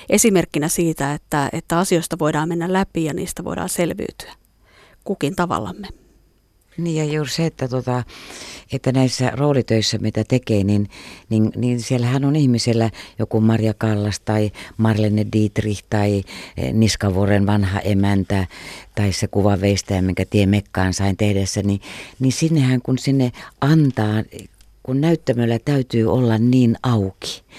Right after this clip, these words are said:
Speaker 2: Ja täytä-, näyttämöllä täytyy antaa ne omat tunteensa tulla sen roolihenkilön läpi, että vaikka mä teen jonkun roolin,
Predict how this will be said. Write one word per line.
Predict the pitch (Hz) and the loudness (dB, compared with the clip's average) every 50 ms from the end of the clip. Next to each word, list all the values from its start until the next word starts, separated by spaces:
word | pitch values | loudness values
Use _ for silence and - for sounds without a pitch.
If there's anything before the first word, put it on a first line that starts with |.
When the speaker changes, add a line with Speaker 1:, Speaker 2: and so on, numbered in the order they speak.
| - - - - - - - - | -20 -18 -16 -16 -16 -10 -2 0
Speaker 2:
Ja | 135 131 | 0 2
täytä-, | - 151 151 139 - 139 - - | 4 2 2 4 2 2 2 2
näyttämöllä | 147 156 156 151 - - 123 127 123 123 123 | 2 2 2 2 2 2 2 4 4 2 2
täytyy | 123 - 139 139 131 - 127 123 123 - | 2 2 2 2 2 0 -2 -2 -2 0
antaa | - 139 143 139 131 127 117 113 | 0 0 0 2 2 0 0 2
ne | 110 117 117 - - | 2 2 0 0 0
omat | 139 143 143 131 117 113 - _ _ - | 0 0 2 2 0 0 -2 _ _ -2
tunteensa | 135 131 139 127 107 - 110 104 101 98 - 104 104 - _ - | 0 4 4 4 4 2 0 0 0 0 -2 -2 -4 -6 _ -2
tulla | 143 135 135 120 113 110 | 0 0 2 0 0 0
sen | 101 - - 107 101 101 101 | -2 -2 0 0 0 0 0
roolihenkilön | 120 127 127 123 117 107 101 101 110 110 107 101 - 101 98 98 101 104 | 2 2 2 2 2 2 2 0 0 0 0 0 0 0 2 2 2 2
läpi, | 113 120 - - - 107 104 - - - - - - - - | 0 0 -2 -2 -4 -4 -4 -4 -10 -14 -14 -14 -16 -8 -2
että | - 123 - - 127 113 | 0 0 0 0 0 0
vaikka | 120 120 120 - - 120 | 2 0 0 0 0 2
mä | 117 120 120 - _ | 2 2 2 0 _
teen | - 143 151 143 131 123 | 2 4 4 6 4 4
jonkun | 120 117 117 113 - - 110 107 98 113 | 4 4 2 0 0 0 0 0 0 0
roolin, | 131 143 147 135 123 113 110 107 107 | 0 2 2 2 2 4 4 4 2